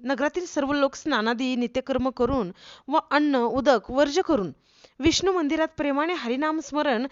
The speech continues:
करीत भक्तिभावाने हरिकथा ऐकत बसले. पण मुचकुंदाचा जावई शोभन आपल्या बायकोच्या महालात तिच्याशी गप-, गप्पागोष्टी करीत बसला. दोन प्रहरानंतर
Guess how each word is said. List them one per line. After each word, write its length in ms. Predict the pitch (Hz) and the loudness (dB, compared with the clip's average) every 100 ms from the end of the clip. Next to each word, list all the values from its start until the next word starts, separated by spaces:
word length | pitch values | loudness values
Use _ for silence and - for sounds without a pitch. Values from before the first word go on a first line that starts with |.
| - _ | -10 _
करीत 300 | - 294 254 226 _ _ - | -2 0 0 -2 _ _ -2
भक्तिभावाने 720 | 277 - 381 339 302 330 339 | -2 2 2 2 2 0 0
हरिकथा 460 | 262 262 302 320 330 | -4 -4 -2 -2 0
ऐकत 320 | 220 311 254 | -2 -4 -4
बसले. 320 | 226 - 127 - _ _ _ _ _ - | -6 -8 -16 -20 _ _ _ _ _ -2
पण 320 | 240 190 269 - _ _ _ _ | 0 0 -4 -12 _ _ _ _
मुचकुंदाचा 720 | 254 294 392 381 330 359 381 | 0 0 2 2 2 0 0
जावई 360 | 311 269 262 320 | -2 0 0 0
शोभन 440 | - 269 214 214 - _ _ _ - | 0 0 0 -2 -4 _ _ _ -4
आपल्या 260 | 226 277 | 0 2
बायकोच्या 460 | 233 202 262 262 302 | 2 2 0 0 0
महालात 440 | 254 220 269 226 226 - - - | 0 2 2 2 0 -12 -18 -12
तिच्याशी 340 | 254 311 - | -4 -2 -2
गप-, 460 | 294 233 - _ 240 | -2 -2 -6 _ -2
गप्पागोष्टी 500 | 269 349 359 359 381 | 2 2 2 2 0
करीत 240 | 302 262 220 | 0 -2 -2
बसला. 300 | 196 - 113 - _ _ _ _ _ _ | -6 -8 -16 -18 _ _ _ _ _ _
दोन 280 | 196 240 254 | 0 4 4
प्रहरानंतर 800 | 262 262 214 233 262 262 240 202 | 2 0 2 2 2 0 -2 -4